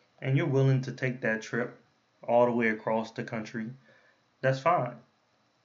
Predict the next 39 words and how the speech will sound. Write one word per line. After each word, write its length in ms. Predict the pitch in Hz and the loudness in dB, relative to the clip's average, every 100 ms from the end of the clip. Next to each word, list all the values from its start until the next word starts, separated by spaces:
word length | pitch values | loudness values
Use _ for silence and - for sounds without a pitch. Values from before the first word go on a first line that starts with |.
| _ | _
Because 200 | 131 127 | -6 -6
now 280 | 117 151 175 | 0 2 2
you 160 | 156 135 | 2 0
can 120 | 117 | -2
sit 240 | - 147 | -4 -6
back, 380 | 135 120 123 135 | 2 4 4 2
you 80 | 123 | -8
can 160 | 113 107 | -8 -10
take 200 | 110 104 | -10 -8
naps 560 | 107 117 123 - - _ _ _ | -2 -2 -2 -8 -20 _ _ _
while 240 | 113 113 120 | -8 -2 0
the 80 | |
car 300 | 120 123 120 | 0 2 2
is 80 | 117 | 2
driving 400 | 107 110 113 110 | 0 0 0 -2
by 160 | 104 104 | -6 -8
itself. 460 | 101 - 127 127 127 _ _ _ _ _ _ _ | -8 0 0 0 -6 _ _ _ _ _ _ _
You 180 | 135 117 | -8 -4
can 160 | 117 107 | -2 2
also, 680 | 175 220 - 110 107 120 139 _ _ _ _ _ _ _ _ _ _ | 2 2 0 -4 -4 -8 -12 _ _ _ _ _ _ _ _ _ _
um, 300 | 120 120 113 | -4 -4 -2
watch 280 | 110 131 135 | 4 4 4
movies 400 | 120 190 143 101 | -2 -2 0 -4
as 140 | 110 113 | -4 -6
a 60 | |
family, 480 | 113 143 180 113 123 - | -2 0 0 -2 -6 -14
right? 300 | - 110 135 - _ _ _ - | -14 -10 -10 -12 _ _ _ -14
While 300 | 104 120 131 | 2 4 6
you're 140 | 127 120 | 4 0
driving 500 | 117 127 123 113 107 | 2 4 2 0 -6
to 140 | 120 | -6
vacation. 540 | 110 107 123 113 113 107 | -6 -6 -6 -8 -10 -10
So 280 | 117 110 - - _ | -6 -6 -8 -20 _
saves 340 | - 135 135 | 0 4 6
you 120 | 135 | 4
time, 340 | 135 123 117 113 | 2 2 0 -2
saves 320 | 123 123 120 | -2 -2 0
you 60 | 123 | -2
money, 420 | 113 110 110 | -2 -2 -4